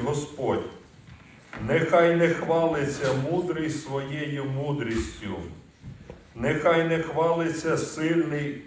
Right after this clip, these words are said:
силою своєю, нехай не хвалиться багатий своїм багатством.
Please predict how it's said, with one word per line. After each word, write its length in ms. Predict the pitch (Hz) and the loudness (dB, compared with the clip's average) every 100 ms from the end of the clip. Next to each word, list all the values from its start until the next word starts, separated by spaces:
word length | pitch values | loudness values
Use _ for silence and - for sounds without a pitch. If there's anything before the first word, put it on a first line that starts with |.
| - | -16
силою 760 | - - 143 170 165 131 117 | -14 -6 0 2 2 0 -2
своєю, 720 | 113 - 113 110 107 101 90 85 87 - - - - - - - - - | -4 -6 -6 -4 -2 -4 -4 -8 -10 -14 -20 -20 -20 -20 -20 -20 -20 -4
нехай 480 | 110 135 160 165 170 | 0 2 4 6 6
не 160 | 170 165 | 4 2
хвалиться 760 | - 160 175 170 165 - 147 | 2 4 6 6 2 2 2
багатий 1040 | 139 127 131 113 143 175 - 120 107 98 - - - | 4 6 4 4 4 4 2 -2 -4 -4 -8 -14 -18
своїм 760 | - - 123 135 135 151 143 139 - 120 - | -16 -10 -4 -4 -2 -2 -4 -6 -10 -14 -2
багатством. 1040 | 113 139 127 143 135 - - - 92 85 | 4 6 6 4 2 -2 -12 -12 -6 -6